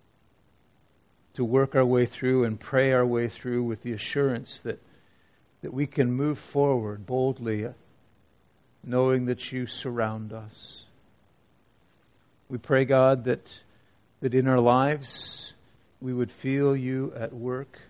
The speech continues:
that the assurance of your, of your provision for and your pride in who we are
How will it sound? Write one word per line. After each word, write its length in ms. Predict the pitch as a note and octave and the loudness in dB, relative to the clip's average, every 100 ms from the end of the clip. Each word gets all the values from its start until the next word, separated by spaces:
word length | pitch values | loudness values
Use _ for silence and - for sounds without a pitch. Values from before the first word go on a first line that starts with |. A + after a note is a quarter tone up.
| _ _ _ _ _ _ _ _ _ _ - | _ _ _ _ _ _ _ _ _ _ -18
that 140 | C#3+ | -8
the 100 | C3 | -4
assurance 760 | B2 - D3+ C#3+ C#3+ - - | -4 0 2 2 2 -4 -8
of 240 | C#3 A#2+ A2 | -4 -4 -2
your, 220 | B2 A#2 | 0 2
of 760 | A2 - _ - _ _ - A2+ | 0 -6 _ -20 _ _ -14 -6
your 120 | G#2+ | -6
provision 680 | - B2+ A2 D#3 C#3 C#3 | -4 -4 0 0 0 -6
for 720 | C3+ - C3 C3+ C3+ C3+ C3+ - | -10 -10 -4 0 0 0 0 -4
and 180 | A2 G#2 | -10 -10
your 140 | G#2 | -12
pride 600 | - - - C3 C#3 C#3+ | -14 -6 0 2 2 0
in 240 | B2+ B2 | -4 -6
who 280 | A#2+ - - | -8 -12 -14
we 280 | C3 C3+ A#2+ | -12 -8 -8
are 340 | G2+ G2+ G#2 | -8 -12 -14